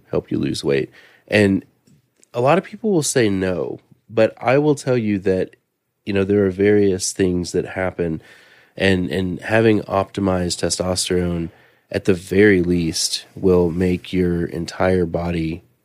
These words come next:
function more efficiently.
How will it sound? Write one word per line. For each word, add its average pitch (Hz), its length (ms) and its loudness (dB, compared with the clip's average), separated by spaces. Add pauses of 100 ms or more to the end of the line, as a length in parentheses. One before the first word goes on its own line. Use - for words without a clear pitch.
(580)
function 90 640 -2
more 82 440 0
efficiently. - 760 -6